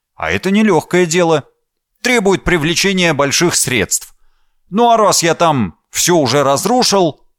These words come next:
то есть выполнил часть планируемых работ, то и оплата должна быть соответствующая». Я замолчал и внимательно посмотрел на Архимага. Он не стал долго думать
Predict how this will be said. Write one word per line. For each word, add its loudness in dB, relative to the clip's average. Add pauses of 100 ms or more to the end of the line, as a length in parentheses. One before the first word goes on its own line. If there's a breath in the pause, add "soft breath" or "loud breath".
(420)
то 0
есть 0
выполнил 0
часть -2
планируемых 0
работ, -2 (720)
то -2
и 2
оплата 0
должна 0
быть -4
соответствующая». -4 (1300)
Я 0
замолчал 0
и 2
внимательно -2
посмотрел -2
на 0
Архимага. -2 (1800)
Он 0
не 0
стал -2
долго -2
думать -2